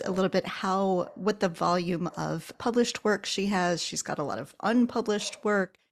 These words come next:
but there's just incredible volume of material here for you to work with. And you were just saying, you know, that, that didn't, it wasn't a natural genre for you to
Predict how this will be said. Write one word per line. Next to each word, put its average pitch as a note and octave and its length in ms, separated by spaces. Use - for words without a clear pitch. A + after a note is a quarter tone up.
but B3+ 100
there's C#4+ 200
just - 340
incredible A3 520
volume D#3 680
of D#3 220
material C#3+ 600
here C#3+ 680
for D#3+ 300
you D3 240
to - 220
work D3+ 220
with. - 520
And G3 160
you F#3 40
were F3+ 80
just B3 200
saying, F#3+ 360
you F#3+ 80
know, E3 140
that, E3 400
that - 180
didn't, G3+ 420
it F#3 120
wasn't G3 240
a F3 60
natural D#3+ 380
genre C#3+ 500
for C#3+ 260
you C#3+ 220
to D3 360